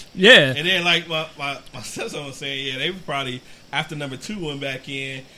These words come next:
Speaker 2: he went in, he tagged number three, like, "Yeah, I think they're good now. I think I done warmed them up now. You should be good
Speaker 1: <laughs>
Speaker 2: now." And, but yeah, so that was the thought I was thinking too. Like, at what point does peop-, do people get got? Because if you're really interested,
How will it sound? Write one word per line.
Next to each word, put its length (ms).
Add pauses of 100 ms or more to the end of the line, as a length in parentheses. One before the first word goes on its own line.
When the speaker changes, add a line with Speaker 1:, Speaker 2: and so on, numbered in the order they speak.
(160)
Speaker 2:
he 120
went 240
in, 300
he 140
tagged 380
number 160
three, 380 (220)
like, 260 (320)
"Yeah, 200
I 20
think 220
they're 100
good 400
now. 240
I 60
think 180
I 80
done 200
warmed 220
them 160
up 140
now. 180
You 120
should 160
be 80 (100)
good 380
Speaker 1:
<laughs> 0
Speaker 2:
now." 420 (260)
And, 280
but 100
yeah, 400
so 400
that 140
was 100
the 80
thought 200
I 40
was 120
thinking 200
too. 180
Like, 160 (320)
at 140
what 220
point 260
does 140
peop-, 280
do 80
people 280
get 320
got? 300 (400)
Because 240
if 100
you're 140
really 200
interested, 680